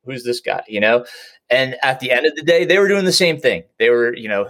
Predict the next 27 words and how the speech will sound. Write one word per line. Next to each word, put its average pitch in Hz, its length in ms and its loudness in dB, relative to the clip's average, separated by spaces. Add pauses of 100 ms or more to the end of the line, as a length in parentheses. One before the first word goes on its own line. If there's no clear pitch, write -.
(120)
<laughs> - 160 0
smile 147 500 0
and 143 160 -6
thumbs 143 260 -2
up. 127 200 0 (280)
And 151 80 0
I 165 60 4
think 185 180 -2
that's 165 200 2
the 151 80 -6
coolest 156 340 0
thing 147 160 -2
about 127 220 2
our 110 80 0
sport. 104 320 -4
If 117 100 -8
we 180 180 0
portray 143 480 0
that 107 280 -6
consistent, 139 580 -6 (120)
you 107 120 -10
know, 101 140 0
message 113 600 -2 (460)
that, 104 280 0
you 117 100 -4
know, 104 200 4
like, 98 360 0